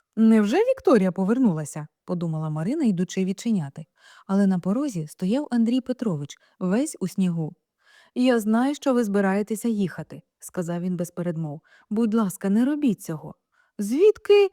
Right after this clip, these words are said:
почала Марина, але осіклася. «Звісно, сестра в лікарні. Всі все знають». «Це не має значення», він зробив крок уперед.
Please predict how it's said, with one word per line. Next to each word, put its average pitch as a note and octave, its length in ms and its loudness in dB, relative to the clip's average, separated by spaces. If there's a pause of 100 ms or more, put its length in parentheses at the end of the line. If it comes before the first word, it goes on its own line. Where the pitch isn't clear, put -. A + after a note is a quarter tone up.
(340)
почала F#3 380 -2
Марина, A#3 500 0
але B3+ 220 2
осіклася. D#3+ 640 -6 (320)
«Звісно, C4 680 -2
сестра A3+ 460 -2
в A3+ 60 0
лікарні. D#3 580 -6 (340)
Всі - 280 0
все G#3+ 300 -2
знають». E3 600 -2 (680)
«Це D#4 200 0
не C#4 120 4
має A3+ 260 2
значення», D#3 680 -6 (200)
він G#3 180 4
зробив F#3 340 0
крок F3 320 -4
уперед. D#3+ 340 -6